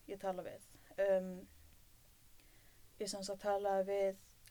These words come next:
eh, starfsmann Árbæjarsafns sem að var sem sagt fjallkona Árbæjarsafns þarna síðasta sumar, þar sem hún sem sagt,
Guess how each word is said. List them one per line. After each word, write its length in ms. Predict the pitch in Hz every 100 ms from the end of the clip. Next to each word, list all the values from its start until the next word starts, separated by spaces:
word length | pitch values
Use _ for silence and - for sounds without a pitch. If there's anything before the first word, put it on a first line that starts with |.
| -
eh, 360 | 196 185 180 185
starfsmann 600 | - 208 196 202 185 185
Árbæjarsafns 720 | 190 - 226 220 233 - - -
sem 200 | - 226
að 60 | 202
var 220 | 208 208 - - - - -
sem 160 | -
sagt 180 | 202 185
fjallkona 400 | 220 208 - 196 196
Árbæjarsafns 720 | - 202 202 196 - - - - - - - - - - - - - -
þarna 200 | 196 202
síðasta 460 | 196 208 196 - 196
sumar, 380 | 202 196 214 - - - - - - - - - - -
þar 140 | 202 190
sem 120 | 196
hún 240 | 190 196 190
sem 180 | 202
sagt, 480 | 190 202 196 - -